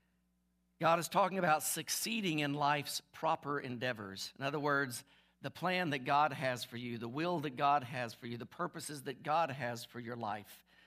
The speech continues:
When you're faithful to him, you're going to succeed in those.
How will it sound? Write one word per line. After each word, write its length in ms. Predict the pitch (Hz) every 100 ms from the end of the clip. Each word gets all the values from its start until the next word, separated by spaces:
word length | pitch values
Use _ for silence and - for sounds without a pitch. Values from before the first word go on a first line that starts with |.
| _
When 100 | 156
you're 140 | 143
faithful 400 | 123 165 156 147 143
to 100 | 139
him, 240 | 143 151
you're 160 | 143 139
going 200 | 143 135
to 120 | 120
succeed 640 | - 123 - 151 135 123 131
in 140 | 120
those. 360 | 127 117 104